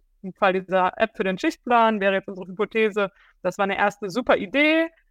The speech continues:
Nach drei Monaten oder nach einem Monat, drei Wochen merken die, irgendwas funktioniert da noch nicht. Das heißt, dann muss ich ihnen auch noch den Zeitrahmen, den Raum geben, darüber nachzudenken, was hat jetzt daran funktioniert,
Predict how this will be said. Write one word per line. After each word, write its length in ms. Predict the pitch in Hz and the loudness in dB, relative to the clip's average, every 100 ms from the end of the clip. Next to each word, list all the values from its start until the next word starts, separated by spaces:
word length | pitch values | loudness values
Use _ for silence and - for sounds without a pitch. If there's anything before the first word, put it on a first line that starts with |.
| - | -6
Nach 240 | 196 190 | -4 -2
drei 160 | 202 202 | 0 0
Monaten 440 | 226 247 - 226 | 0 0 0 -4
oder 220 | 180 175 | -4 -6
nach 200 | 170 170 | -8 -6
einem 280 | - 269 277 254 | 4 4 4 0
Monat, 340 | 247 233 220 - | 2 0 0 0
drei 240 | 240 214 | 2 2
Wochen 380 | 254 254 240 240 | 0 -2 -4 -4
merken 420 | 214 214 220 214 | 0 0 0 -6
die, 140 | 214 196 | -4 0
irgendwas 320 | 214 196 - | 0 -2 -6
funktioniert 360 | 220 233 233 247 | -8 -14 -10 -2
da 340 | 226 220 214 | 0 2 0
noch 200 | 214 208 | -2 -4
nicht. 320 | 214 214 - | -6 -8 -10
Das 100 | _ | _
heißt, 220 | 190 196 - | -6 -4 0
dann 420 | 202 269 262 208 - | 2 2 0 -4 -8
muss 200 | 208 - | -10 -6
ich 40 | |
ihnen 120 | 196 | -4
auch 140 | 190 196 | -2 -2
noch 160 | 185 | -4
den 200 | 202 180 | -6 -8
Zeitrahmen, 680 | - 202 208 - 185 190 185 | 2 2 2 2 2 2 -2
den 180 | 190 180 | -10 -8
Raum 320 | 175 196 196 | -2 -2 -2
geben, 320 | 190 185 185 | -2 -2 -2
darüber 260 | 180 185 185 | -4 -2 2
nachzudenken, 1000 | 226 269 - 233 208 208 _ _ 185 175 | 4 4 0 -6 -4 -6 _ _ -16 -8
was 160 | 180 | -6
hat 100 | 190 | -4
jetzt 180 | 180 - | -6 -8
daran 200 | 180 180 - | -6 -6 -10
funktioniert, 640 | 202 - 254 269 294 240 | -18 -16 -8 -2 2 2